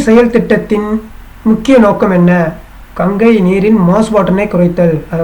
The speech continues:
குறைக்கிறது தான் அதோட குறிக்கோள். நேபாளுடன்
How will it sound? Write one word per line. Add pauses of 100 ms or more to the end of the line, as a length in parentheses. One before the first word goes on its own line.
குறைக்கிறது
தான்
அதோட (160)
குறிக்கோள். (4000)
நேபாளுடன்